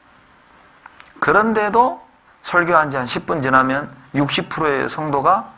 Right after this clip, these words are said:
수면 모드로 돌아간대요. 아멘 모드로. 아멘, 아멘. 그런데 세상에 광주교회는 두 시간을 집회하는데 조는 사람이 없는 거예요. 그래서 놀랬대요.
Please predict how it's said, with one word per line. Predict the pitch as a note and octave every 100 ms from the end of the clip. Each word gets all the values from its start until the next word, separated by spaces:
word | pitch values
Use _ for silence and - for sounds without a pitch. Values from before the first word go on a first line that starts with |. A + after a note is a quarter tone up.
| - -
수면 | - F#3+ F#3+ D#3+
모드로 | C3+ A#2+ A2
돌아간대요. | G#2 G#2 G2 F2 D#2 D2+ C#2+ - - -
아멘 | D2 A2 B2 A2
모드로. | G2+ F#2 E2+ E2 - _
아멘, | F2 F2+ F2 E2 D2+
아멘. | F2+ F2 - - - A#3 A#3 - _ - - - - - - _
그런데 | F3+ A3+ G3
세상에 | E3 F#3+ D#3+ C#3 C#3+ - _ _ -
광주교회는 | C#3 D3+ E3+ D#3 C3 A2+ G#2 -
두 | G3+ B3+
시간을 | B3 G#3+ F#3+ D#3+
집회하는데 | B2+ B2+ D3 C3+ B2+ A#2 B2+ C3+ - _ _ _ _ _ _ - -
조는 | - D3 D#3+ C3+
사람이 | A2+ F#2+ E2+
없는 | E2+ D#2+ D#2
거예요. | - - _ _ _ _ - _ -
그래서 | - B2+ A2
놀랬대요. | G2+ F#2+ F2+ -